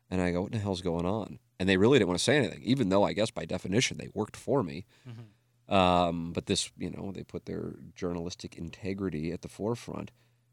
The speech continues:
Speaker 1: And, uh, I recall it was something along the lines, "Let's just say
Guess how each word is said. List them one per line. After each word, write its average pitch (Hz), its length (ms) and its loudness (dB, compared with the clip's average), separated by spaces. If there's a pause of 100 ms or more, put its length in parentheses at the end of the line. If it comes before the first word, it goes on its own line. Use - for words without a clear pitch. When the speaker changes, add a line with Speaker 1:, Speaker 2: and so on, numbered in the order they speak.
(180)
Speaker 1:
And, 82 640 -4 (640)
uh, 82 340 -6
I 85 60 -4
recall 95 420 4
it - 40 4
was 87 80 -4
something 101 280 0
along 90 200 2
the 90 40 0
lines, 82 260 -2
"Let's 92 380 2
just 98 320 0
say 82 600 4